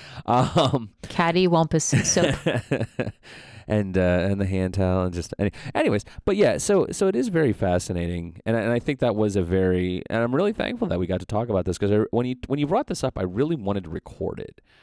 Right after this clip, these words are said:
Speaker 1: I really wanted to get, like, a sense of, like, I thought that was important to capture. Now,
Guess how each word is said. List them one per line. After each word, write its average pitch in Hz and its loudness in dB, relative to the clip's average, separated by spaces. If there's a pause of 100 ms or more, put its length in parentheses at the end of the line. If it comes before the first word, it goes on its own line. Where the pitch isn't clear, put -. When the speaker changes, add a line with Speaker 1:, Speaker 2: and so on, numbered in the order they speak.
(280)
Speaker 1:
I - -4
really 139 2
wanted 139 0
to 98 -4
get, 95 0
like, 92 -4
a - -8
sense 87 -8
of, 82 -10
like, 87 -12 (280)
I 104 0
thought 131 -2
that 135 0
was 113 -2
important 95 -6
to 98 -8
capture. - -12
Now, 95 -6